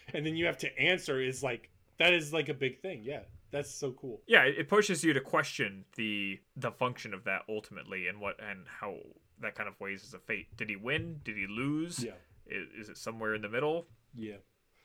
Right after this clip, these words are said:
Speaker 1: Um, I think it's tragic. Uh, that is the one thing I'll say is, like, by this point in time, like, Porky has, like, a tragic element to him where it's like, whatever, whatever humanity,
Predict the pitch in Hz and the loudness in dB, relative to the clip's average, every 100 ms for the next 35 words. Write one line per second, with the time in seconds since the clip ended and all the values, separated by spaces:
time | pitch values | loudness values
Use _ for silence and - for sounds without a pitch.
0 | _ 165 156 151 156 233 277 165 135 - | _ 4 4 6 8 8 8 2 0 0
1 | 156 165 175 131 127 165 165 320 294 202 | 6 6 6 2 2 4 8 10 8 6
2 | 208 190 185 180 165 - 170 156 139 127 | 6 6 6 6 4 4 6 8 8 4
3 | 135 127 123 - - - _ 175 170 151 | 2 2 0 -8 -20 -20 _ 8 8 8
4 | 185 185 - 190 160 143 156 185 147 127 | 4 4 2 2 4 2 2 2 2 -2
5 | 120 - - _ - 349 359 262 233 190 | -4 -18 -20 _ 2 2 4 2 2 0
6 | 214 202 185 185 180 170 - 185 170 156 | 4 4 6 4 6 4 2 6 6 6
7 | 156 - 143 156 147 139 165 143 135 131 | 0 0 2 2 0 -2 -2 -2 0 0
8 | 127 - 135 123 - - - - - _ | -2 -2 -2 -2 -4 -18 -20 -20 -20 _
9 | 143 208 220 214 208 202 180 160 185 202 | 4 8 8 8 8 8 6 4 2 6
10 | 226 208 202 196 180 175 180 180 165 | 6 4 2 4 4 6 6 2 0